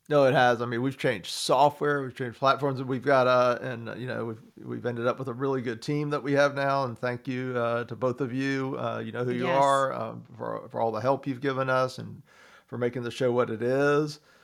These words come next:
Speaker 1: Um, you know, it's, it's been a heck of a journey, to say the least. You know, we've gotten business together, too. We've done joint keynotes, uh,
Speaker 2: <laughs>
Speaker 1: joint, uh, we did a joint virtual keynote at the beginning of the pandemic. That was pretty wild. They sent us, like,
Speaker 2: That
Speaker 1: this,
Speaker 2: was.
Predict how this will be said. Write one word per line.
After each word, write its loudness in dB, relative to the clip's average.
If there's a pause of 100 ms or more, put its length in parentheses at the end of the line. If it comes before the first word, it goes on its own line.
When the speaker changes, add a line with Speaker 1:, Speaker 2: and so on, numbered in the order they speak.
(340)
Speaker 1:
Um, -8
you -8
know, -4
it's, -4
it's -4
been 0
a 0
heck -2
of -4
a -6
journey, -2
to -10
say -8
the -8
least. -6
You -2
know, 2
we've 0
gotten 6
business -2
together, -6
too. -6
We've -6
done -2
joint -6
keynotes, -2
uh, -6
Speaker 2:
<laughs> -16
Speaker 1:
joint, -6 (180)
uh, -6
we -8
did 4
a 4
joint 2
virtual 4
keynote 4
at 4
the -8
beginning 0
of 0
the 0
pandemic. -2
That 0
was -10
pretty -6
wild. 2
They -2
sent -6
us, -6
like, -6
Speaker 2:
That -4
Speaker 1:
this, -8
Speaker 2:
was. -6